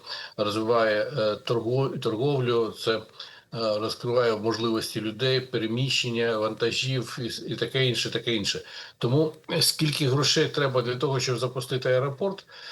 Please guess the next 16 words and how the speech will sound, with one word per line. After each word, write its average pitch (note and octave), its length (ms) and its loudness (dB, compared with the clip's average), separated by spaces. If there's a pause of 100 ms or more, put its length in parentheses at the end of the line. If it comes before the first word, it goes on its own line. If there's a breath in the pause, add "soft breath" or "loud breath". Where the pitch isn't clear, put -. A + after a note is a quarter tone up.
(200 loud breath)
Ну, E3 100 2
у D#3 420 -4
нас E3+ 240 2
аеропорти, D#3+ 680 2 (120)
ну, C#3+ 160 0
там C3+ 220 -4
в, C3 140 -2
в B2+ 100 0
різному C#3+ 420 0
стані, F#2+ 380 -2 (520 loud breath)
але C3+ 480 2
це C#3+ 340 0
не D3 140 0
якісь C#3 320 -2
шалені G#2+ 440 2
гроші. F2 440 -6